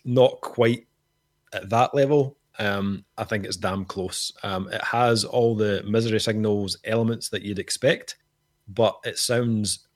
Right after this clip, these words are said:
more refined and more mature. Uh, the return of Jesse, uh, Zaraska was, I think, monumental in this album.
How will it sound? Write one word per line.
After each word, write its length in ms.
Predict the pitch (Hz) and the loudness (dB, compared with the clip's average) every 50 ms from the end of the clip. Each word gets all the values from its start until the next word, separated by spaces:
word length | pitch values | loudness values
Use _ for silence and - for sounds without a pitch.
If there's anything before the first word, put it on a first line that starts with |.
| _ _ | _ _
more 260 | 104 104 107 104 101 | -6 -4 -2 0 0
refined 600 | 98 95 - - 117 113 123 127 123 123 120 - - - | 0 0 -2 0 0 0 0 0 -2 -2 -4 -6 -10 -10
and 160 | 110 104 101 | -6 -4 -4
more 240 | 101 101 104 101 101 | -2 -2 -2 -2 -2
mature. 520 | 95 98 95 - - 107 101 92 87 87 - _ - - - _ _ _ _ _ _ _ | -4 -4 -4 -4 -4 -4 -2 -4 -4 -6 -12 _ -20 -20 -20 _ _ _ _ _ _ _
Uh, 340 | 98 95 92 92 92 90 - - _ | -4 -4 -2 -2 -2 -4 -8 -10 _
the 160 | - 92 101 95 | -10 -6 -4 -2
return 460 | 104 101 - - 139 131 135 123 113 | -2 -4 0 2 2 4 4 2 0
of 580 | 101 - 104 104 101 101 101 101 95 87 - - _ - - - _ _ _ _ 113 | 0 2 2 4 4 4 2 2 -2 -6 -10 -14 _ -18 -18 -18 _ _ _ _ -6
Jesse, 580 | - 117 110 107 - - 107 104 104 104 101 92 | -2 0 0 0 0 -2 -2 -2 0 0 0 0
uh, 160 | 92 95 92 | -2 -2 -2
Zaraska 680 | 87 92 87 95 98 101 98 - - 107 101 92 - - _ | -2 -2 0 0 0 0 -2 -2 -2 -2 -2 -2 -4 -8 _
was, 460 | 110 104 98 98 98 95 87 - - - | -6 -2 0 0 0 -2 -2 -6 -6 -8
I 60 | - - | -10 -8
think, 240 | - 107 95 - | -8 -8 -8 -6
monumental 680 | 104 101 98 95 95 92 90 90 90 90 95 98 95 90 - | -6 -4 -4 -2 -2 -2 -2 -4 -4 -4 -6 -8 -8 -8 -8
in 60 | 110 | -8
this 160 | 104 95 - - | -6 -6 -4 -2
album. 340 | 95 95 90 98 95 92 | -4 -2 -2 -4 -6 -6